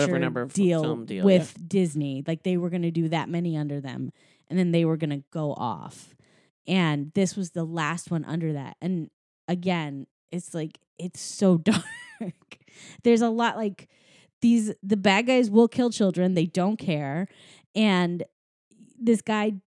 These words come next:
Speaker 1: didn't wanna live. He wanted to die.
Speaker 2: Yeah.
Speaker 1: Like, he was committing suicide, and he was just like, "This is, you ruined that, so now I'm gonna sue you."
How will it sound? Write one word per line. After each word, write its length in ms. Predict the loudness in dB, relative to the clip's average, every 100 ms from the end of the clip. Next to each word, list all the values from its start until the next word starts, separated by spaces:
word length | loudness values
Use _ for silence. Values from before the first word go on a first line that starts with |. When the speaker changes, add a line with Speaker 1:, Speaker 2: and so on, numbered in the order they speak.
| 2
Speaker 1:
didn't 280 | 4 4 4
wanna 200 | 4 2
live. 260 | 2 2
He 80 | 4
wanted 320 | 4 4 2 0
to 80 |
die. 580 | -2 -4 -6 -6 -6 0
Speaker 2:
Yeah. 80 | 2
Speaker 1:
Like, 120 | 2 0
he 180 | 0
was 160 | 0 0
committing 420 | 0 0 2 0
suicide, 440 | -2 -4 -2 -4 -2
and 100 | 0
he 200 | 0 0
was 200 | -2 -6
just 200 | -6 -4
like, 160 | -4 -4
"This 180 | -6
is, 360 | -4 -6 -8 -16 _ _ _ _ _ _
you 200 | 0 2 4
ruined 380 | 6 6 4
that, 340 | 0 0 0 0
so 100 | 0
now 120 | 0
I'm 80 | 0
gonna 140 | -2
sue 420 | -4 -10 -4 -2 0
you." 520 | -2 -4 -6 -8